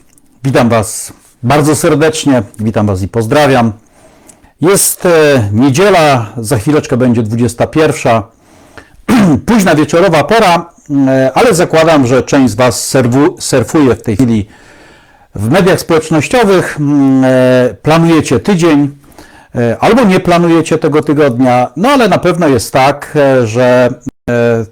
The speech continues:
taki wieczorny wieczór może być dobrym momentem na chwilę refleksji i chciałbym was do tej refleksji skłonić, e, z-, zachęcić do pewnych przemyśleń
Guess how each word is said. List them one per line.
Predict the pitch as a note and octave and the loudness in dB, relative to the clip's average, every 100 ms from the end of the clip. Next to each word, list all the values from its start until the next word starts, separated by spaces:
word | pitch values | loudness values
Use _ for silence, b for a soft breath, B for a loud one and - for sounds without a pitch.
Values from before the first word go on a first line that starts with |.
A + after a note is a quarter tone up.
| _ _ _ | _ _ _
taki | B2 - A#2 | -8 -4 -2
wieczorny | C3+ C#3+ F#3+ F#3 D#3+ | -2 0 0 2 0
wieczór | D#3+ G3 F3+ D3 | 0 0 0 0
może | D3+ C#3 | 0 0
być | C3 | -2
dobrym | A#2+ D#3 E3 | 0 0 2
momentem | D3 C#3 D#3 D#3 C3+ | 2 2 0 0 0
na | C3 A#2+ - B B B B | 2 0 -2 B B B B
chwilę | - - G#3+ D3 | -8 -2 2 2
refleksji | C#3 - B3+ C4+ - G3 F#3 B B B B | 0 0 -2 -2 -2 -2 -4 B B B B
i | |
chciałbym | C#3+ A3 A3 G3+ | -2 0 0 2
was | F3 D3+ - | 0 -2 -2
do | D#3+ | -2
tej | D#3 C#3 | 0 0
refleksji | B2 D#3+ D#3 - C3+ D3 - | 0 -2 -2 0 0 0 -4
skłonić, | - - G#3 G3 D#3+ - - | -8 -2 0 0 -2 -4 -4
e, | E3 D#3 C#3+ C3+ B B B B - B2+ | 0 2 0 -2 B B B B -6 -4
z-, | A2+ A2+ - E3 C#3+ C3+ C3+ B2 | -4 -4 -4 0 2 2 2 0
zachęcić | E3 F#3+ G#3 F3 | 0 2 0 0
do | D#3 | -2
pewnych | D#3 C#3+ C#3+ | -2 -2 -2
przemyśleń | - B3 C4+ - F#3 E3+ E3 | -2 0 0 0 0 0 -4